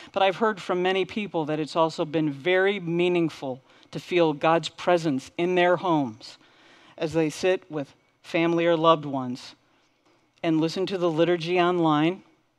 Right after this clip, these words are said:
and then share in the meal. It's a celebration, though, that brings together physical food,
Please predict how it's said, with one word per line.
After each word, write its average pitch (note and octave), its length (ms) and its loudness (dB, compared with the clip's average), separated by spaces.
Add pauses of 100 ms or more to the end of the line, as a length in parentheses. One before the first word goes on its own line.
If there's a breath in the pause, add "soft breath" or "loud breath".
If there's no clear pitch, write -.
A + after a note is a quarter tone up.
(400)
and D#3+ 180 2
then D#3 200 2
share D#3 400 -2
in D#3 160 -4
the D3 60 0
meal. E3 340 0 (720 loud breath)
It's A3+ 220 2
a G#3+ 60 -2
celebration, A3+ 920 4
though, E3 160 2
that F3 160 4
brings A#3 340 2
together G#3 400 4
physical A3 560 0
food, G3+ 540 0